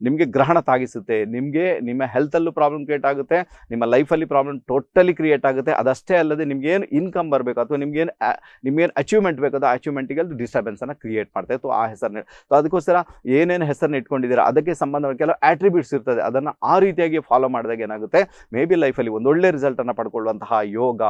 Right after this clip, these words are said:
ಭಾಗ್ಯ ನಿಮ್ಮ ಪಾಲಿಗೆ ಹಂಡ್ರೆಡ್ ಪರ್ಸೆಂಟ್ ಕ್ರಿಯೇಟ್ ಆಗುತ್ತೆ. ತುಂಬಾ ಒಳ್ಳೆ ರಿಸಲ್ಟ್ ಅನ್ನ ಅನುಭವಿಸ್ತೀರಾ, ತುಂಬಾ ಚೆನ್ನಾಗಿರ್ತೀರಾ, ಪರವಾಗಿಲ್ಲ. ಅದ್ರಲ್ಲೂ ಕೂಡ ನಾನ್ ನೋಡಿದ ಪ್ರಕಾರ ಈ ಸೂರ್ಯನ ಅಕ್ಷರದಲ್ಲಿ ಎ ಅಕ್ಷರದಿಂದ ಯಾರು ಹೆಸರು ಇಟ್ಕೊಂಡಿದ್ದಾರೆ ಅವರೆಲ್ಲ ತಕ್ಕ ಮಟ್ಟಿಗೆ ಗೆದ್ದಿದ್ದನ್ನ ನೋಡಿದ್ದೇನೆ.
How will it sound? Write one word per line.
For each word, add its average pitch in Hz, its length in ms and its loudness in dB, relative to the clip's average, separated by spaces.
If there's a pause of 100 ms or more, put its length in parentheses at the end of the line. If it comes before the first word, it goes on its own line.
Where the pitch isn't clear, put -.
ಭಾಗ್ಯ 107 460 -4
ನಿಮ್ಮ 107 220 -10
ಪಾಲಿಗೆ 107 680 -4
ಹಂಡ್ರೆಡ್ 123 500 -2
ಪರ್ಸೆಂಟ್ 131 340 -4
ಕ್ರಿಯೇಟ್ 113 300 -4
ಆಗುತ್ತೆ. 104 420 -6
ತುಂಬಾ 135 200 0
ಒಳ್ಳೆ 123 220 2
ರಿಸಲ್ಟ್ 104 260 -4
ಅನ್ನ 107 120 -6
ಅನುಭವಿಸ್ತೀರಾ, 104 480 -6
ತುಂಬಾ 110 280 -10
ಚೆನ್ನಾಗಿರ್ತೀರಾ, 104 540 -8
ಪರವಾಗಿಲ್ಲ. 101 600 -2 (240)
ಅದ್ರಲ್ಲೂ 160 260 2
ಕೂಡ 165 140 2
ನಾನ್ 147 260 4
ನೋಡಿದ 147 240 -2
ಪ್ರಕಾರ 139 420 0
ಈ 135 220 -6
ಸೂರ್ಯನ 151 380 0
ಅಕ್ಷರದಲ್ಲಿ 135 560 -2 (260)
ಎ 151 160 4
ಅಕ್ಷರದಿಂದ 165 380 2
ಯಾರು 143 180 6
ಹೆಸರು 135 220 -2
ಇಟ್ಕೊಂಡಿದ್ದಾರೆ 127 640 -2
ಅವರೆಲ್ಲ 156 480 4
ತಕ್ಕ - 340 -8
ಮಟ್ಟಿಗೆ 127 320 -4
ಗೆದ್ದಿದ್ದನ್ನ 120 500 -4
ನೋಡಿದ್ದೇನೆ. 120 760 -4